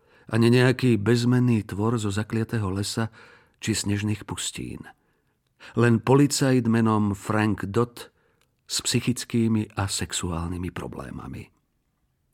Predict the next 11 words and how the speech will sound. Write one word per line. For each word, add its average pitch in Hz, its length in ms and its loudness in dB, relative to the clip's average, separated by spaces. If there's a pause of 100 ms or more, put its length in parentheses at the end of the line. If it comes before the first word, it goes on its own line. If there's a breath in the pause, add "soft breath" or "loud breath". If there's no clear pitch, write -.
(560 loud breath)
Dobrý 156 320 8
muž 165 240 2
menom 143 320 4
John 143 240 4
Smith 131 480 0
jeho 120 160 0
totožnosť 123 800 -2
odhalil 110 480 2
takmer 104 480 -2
akoby 98 320 -8
zázrakom. 85 800 -8